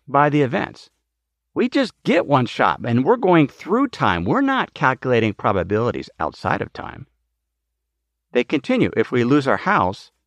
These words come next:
we cannot bet the house again. The typical decision problem only makes sense in the context of a notion of irreversible time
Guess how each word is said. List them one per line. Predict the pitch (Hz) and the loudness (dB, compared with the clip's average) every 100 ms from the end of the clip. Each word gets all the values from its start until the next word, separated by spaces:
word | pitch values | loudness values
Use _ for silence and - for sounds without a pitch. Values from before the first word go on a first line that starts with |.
| - | -6
we | 254 | -4
cannot | - 160 139 - | 2 4 4 2
bet | 113 104 | 0 0
the | 139 | -2
house | 185 302 | 0 -2
again. | - 78 58 - _ _ _ _ _ _ _ _ _ _ - | -6 -6 -8 -10 _ _ _ _ _ _ _ _ _ _ -8
The | 139 | -2
typical | 214 208 208 170 | 0 0 0 0
decision | 147 247 262 214 | 0 -2 -2 -2
problem | - 107 101 113 - 151 | 0 2 2 0 -2 0
only | 156 202 | 2 2
makes | 180 139 - | 2 0 -2
sense | - 185 127 - - | -2 0 0 -4 -4
in | 110 | -2
the | 104 | -2
context | - 139 160 98 - 76 - - _ _ _ _ | -2 0 0 0 -4 -4 -6 -16 _ _ _ _
of | 117 110 | -2 2
a | 107 | 2
notion | 107 135 151 - 156 - | 4 4 2 0 -2 -2
of | 101 98 - _ | -4 -4 -6 _
irreversible | 135 151 131 135 185 - 110 85 | -6 -2 -2 0 0 -2 -6 -8
time | - 69 - | -6 -10 -10